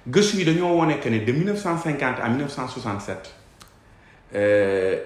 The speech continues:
dafa nekkoon période boo xam ne taw yi dafa bëri woon. De mille neuf cent soixante-sept à mille neuf cent quatre-vingt-neuf, mu nekk période boo xam ne taw yi dafa wàññeeku woon bu metti, parce que dafa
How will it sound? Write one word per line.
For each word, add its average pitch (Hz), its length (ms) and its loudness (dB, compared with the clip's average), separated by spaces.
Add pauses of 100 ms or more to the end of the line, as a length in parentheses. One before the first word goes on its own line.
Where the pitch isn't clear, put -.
dafa 127 200 0
nekkoon 147 300 -2
période 110 340 -4
boo 104 80 -4
xam 101 240 -8
ne 101 60 -8
taw 98 200 -8
yi 98 100 -6
dafa 101 200 -8
bëri 101 220 -6
woon. 80 260 -8 (2250)
De 113 140 4
mille 185 160 8
neuf 277 140 6
cent 208 240 2
soixante-sept 175 640 -2
à 139 100 0
mille 160 140 2
neuf 165 120 -2
cent 151 140 -4
quatre-vingt-neuf, 110 640 -4
mu 120 100 0
nekk 151 200 -2
période 120 280 0
boo 104 80 -2
xam 104 240 -8
ne 101 80 -8 (100)
taw 127 160 -2
yi 113 80 0
dafa 113 240 -4
wàññeeku 123 600 -2
woon 135 120 -2
bu 123 100 -4
metti, 165 380 0 (680)
parce 117 160 -6
que 139 320 0 (140)
dafa 117 200 -6